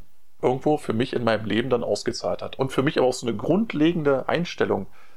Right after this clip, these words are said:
aufgemacht hat, in der nichts, was dir irgendwie passiert, irgendwie kategorisch erstmal scheiße ist. Egal, ob's jetzt schlecht oder gut bewertet wird. Sondern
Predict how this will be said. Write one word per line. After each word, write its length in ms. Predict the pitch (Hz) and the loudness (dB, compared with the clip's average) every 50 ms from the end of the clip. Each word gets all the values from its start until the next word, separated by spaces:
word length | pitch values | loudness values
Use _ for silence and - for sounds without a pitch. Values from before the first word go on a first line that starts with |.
| - - - | -14 -8 -2
aufgemacht 560 | - 117 117 - - 147 135 139 135 - - | 2 2 2 2 0 0 0 0 -2 -2 -2
hat, 160 | - 147 147 - | -2 -4 -2 -4
in 180 | - 127 110 | -4 -4 0
der 360 | 107 120 117 120 120 123 123 - - - - - - - - - - - | 2 4 4 4 4 2 0 -4 -8 -14 -14 -14 -14 -14 -14 -14 -10 -6
nichts, 500 | - - 170 190 - - - - - - - - | -2 0 0 0 0 -4 -8 -8 -8 -4 -2 -2
was 180 | - - - | -2 -2 -2
dir 160 | - 120 110 - - | -2 -2 -2 2 2
irgendwie 420 | 139 165 196 185 175 147 - 151 | 2 4 4 4 2 0 0 -2
passiert, 560 | 139 - 147 131 - - - 151 - - - - - | 0 0 0 0 0 0 0 0 0 0 0 0 0
irgendwie 300 | 131 139 139 - 143 131 | 2 2 2 0 -2 -4
kategorisch 580 | - - 135 - - 117 123 127 127 131 - - | -2 -4 -4 -4 -2 0 2 2 2 2 0 -2
erstmal 320 | - 120 - - 110 117 | -2 -2 -2 -2 -2 -2
scheiße 360 | - - 131 139 - - - | -2 -2 -2 -2 -4 -4 -8
ist. 220 | - - - - - | -10 -10 -10 -10 -4
Egal, 300 | - - - - 165 151 | -2 0 0 0 0 0
ob's 140 | 135 - | 0 0
jetzt 140 | - - - | -4 -6 -4
schlecht 280 | - - 139 143 - - | -2 -2 -2 -2 0 0
oder 140 | 135 127 120 | 0 0 2
gut 140 | 147 170 - | 0 0 0
bewertet 380 | 127 - - 104 101 - - | -2 -2 -2 -2 -4 -2 -2
wird. 140 | - 104 - - - - - - - - - - | -2 -2 -2 -4 -8 -12 -14 -14 -16 -16 -16 -14
Sondern 360 | - - 120 117 120 123 123 | -4 0 2 2 4 2 0